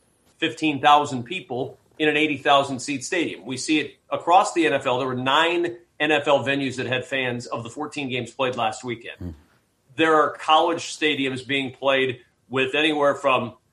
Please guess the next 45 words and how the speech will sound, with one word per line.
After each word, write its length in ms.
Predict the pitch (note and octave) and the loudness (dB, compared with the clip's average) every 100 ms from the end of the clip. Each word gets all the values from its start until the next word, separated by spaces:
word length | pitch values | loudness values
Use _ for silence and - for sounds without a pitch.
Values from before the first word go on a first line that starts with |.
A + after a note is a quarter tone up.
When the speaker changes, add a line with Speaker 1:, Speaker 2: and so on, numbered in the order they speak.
| _ - | _ 2
Speaker 1:
five 320 | C#3+ D#3 - | 6 6 6
thousand 380 | D3+ D3+ C#3+ B2+ | 6 4 2 -6
to 60 | |
twenty-five 720 | A#2 - F3 E3+ - B2 A#2 | -8 -4 -2 0 2 2 2
thousand, 420 | B2+ A2+ A#2 C#3+ | 0 0 0 -4
or 220 | C3 B2+ B2+ | -4 -4 -4
if 60 | |
you're 100 | B2+ | -4
watching 320 | B2 C3+ C3+ | 0 0 -2
a 100 | B2+ | -6
Texas 380 | B2+ C#3 - A#2 | -2 -2 -4 -6
A 60 | C3+ | -4
and 160 | B2+ | -2
M 120 | B2+ D3 | -2 -2
game, 220 | C3 C3 | -4 -2
they're 160 | B2 | -4
gonna 180 | B2+ A#2+ | -4 -4
tell 160 | D#3 D#3+ | 0 0
you 60 | - | 0
it's 120 | - | -4
twenty-five 460 | C3+ A#2+ A#2 B2 - | -4 -4 0 2 4
thousand, 320 | B2+ B2 - | 4 4 2
but 80 | A#2+ | 0
it's 140 | A#2 | -2
probably 240 | C3+ B2+ B2 | -2 -2 -2
more 160 | B2 B2 | -4 -4
like 160 | A#2+ - _ - | -4 -10 _ -6
a 60 | A2 | -4
hundred 320 | E3+ D3 B2 | -4 -4 -8
thousand. 380 | A2+ F#2+ - B2 - - - - | -6 -6 -8 -14 -16 -20 -20 -2
Uh, 320 | E3+ F3 - | 4 4 4
but 220 | B2+ G3 G3 | 2 4 4
it 100 | G3+ | 4
is, 460 | G3+ F#3 - - _ _ - | 4 2 -2 -10 _ _ -2
it 180 | F3+ | -2
seems 540 | - - A#3 C#4+ C4 - | -2 -4 -4 -4 -6 -6
to 120 | F#3 | -6
me 460 | D#3 C3 D#2+ F#2+ - _ - A2 | -6 -6 -10 -16 -20 _ -14 0
that 340 | D#3+ D#3+ D#3 | 2 2 0
you 240 | D3+ F3+ F#3+ | -6 -6 -8
can 360 | - F3 E3 | -4 -2 -2
creatively 840 | - - D#3 D3+ F3 G#3 F3+ F#3 E3+ | -4 -6 -2 0 0 0 -2 -2 -2
figure 460 | - E3+ D3+ D3+ | -2 -2 0 0
out 320 | C#3+ C#3+ A#2+ | 4 2 2
ways 640 | C3 C#3 C#3 C#3 B2+ - | -2 0 0 -2 -4 -10